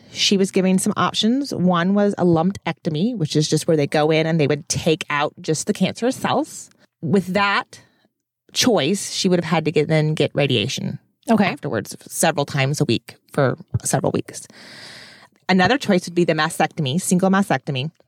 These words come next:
Speaker 1: Um, and then there wouldn't be radiation. Um, and then the third choice would be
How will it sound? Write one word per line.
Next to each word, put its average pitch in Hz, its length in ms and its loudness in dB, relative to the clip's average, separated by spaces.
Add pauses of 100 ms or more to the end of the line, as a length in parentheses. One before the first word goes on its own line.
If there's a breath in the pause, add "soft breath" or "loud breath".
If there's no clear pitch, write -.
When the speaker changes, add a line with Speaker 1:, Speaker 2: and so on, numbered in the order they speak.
(540 loud breath)
Speaker 1:
Um, 139 300 2 (120)
and 165 140 2
then 151 120 2
there 156 140 2
wouldn't 196 400 0
be 147 340 0 (640)
radiation. 160 640 0 (480 loud breath)
Um, 156 260 0
and 170 120 2
then 165 120 2
the 165 80 2
third 330 280 0
choice 190 320 0
would 165 100 -12
be 165 340 2